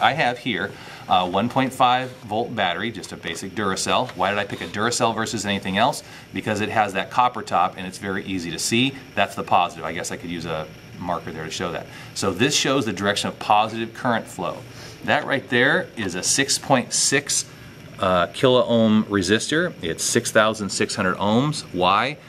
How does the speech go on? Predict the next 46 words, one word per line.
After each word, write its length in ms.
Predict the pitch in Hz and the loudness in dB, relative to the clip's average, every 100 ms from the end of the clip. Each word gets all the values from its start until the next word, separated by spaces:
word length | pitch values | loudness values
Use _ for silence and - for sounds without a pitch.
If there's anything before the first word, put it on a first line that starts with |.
| - - | -8 -4
Because 220 | 113 107 | 0 2
I 80 | 110 | 2
have 160 | 123 | 0
to 60 | 113 | 0
get 140 | 107 | -4
the 60 | 101 | -4
current 360 | - 156 120 110 | -2 0 0 0
low 220 | 123 110 | 0 0
enough 260 | 90 90 | -2 -4
so 140 | - 95 | -4 -4
that 260 | 90 90 | -2 -2
it 80 | 90 | -4
will 280 | 87 87 85 | -6 -6 -8
read 380 | 85 113 135 135 | -2 2 2 2
on 140 | 120 | 0
the 80 | 113 | 2
galvanometer 680 | 110 101 101 98 92 92 - | 2 2 2 0 2 0 -4
and 120 | 90 | -2
not 160 | 85 | -2
hurt 320 | - - 101 - | -2 -6 -6 -6
the 80 | |
galvanometer. 580 | 80 76 76 71 - 60 - - - - - - | -8 -8 -8 -10 -10 -12 -14 -20 -20 -18 -18 -2
So 240 | 107 90 - - | 0 0 -2 -8
looking 240 | 95 110 | -2 0
at 80 | 113 | 0
the 80 | 143 | 0
galvanometer, 640 | 127 139 151 95 92 110 | 2 2 2 2 2 0
I'm 160 | 92 85 | -4 -8
going 160 | 87 | -8
to 80 | 87 | -8
connect 380 | 82 92 92 - | -10 -2 -2 -2
the 60 | 165 | -2
circuit, 420 | 151 113 123 101 - - - - 95 | 2 2 0 -6 -14 -20 -20 -12 -4
and 80 | |
if 100 | 95 | -4
the 100 | - | -2
positive 600 | - - 110 123 147 160 - | -6 2 4 4 0 -4 -2
current 420 | - 175 113 123 - - - | 4 4 4 -2 -14 -20 -8
is 200 | 101 - | -6 -6
flowing 720 | - 139 101 101 123 165 139 - | -2 2 4 2 2 0 -4 0
into 240 | 110 131 | 2 4
the 120 | 156 | 4
red, 320 | 143 110 123 | 4 4 2
it 200 | 147 98 87 | -4 -10 -4
reads 500 | 104 127 139 - - - - - - - - - - - - - | 0 0 -2 -8 -10 -20 -20 -20 -20 -20 -20 -20 -20 -20 -20 -4
positive. 500 | - 123 104 80 | 2 4 2 -4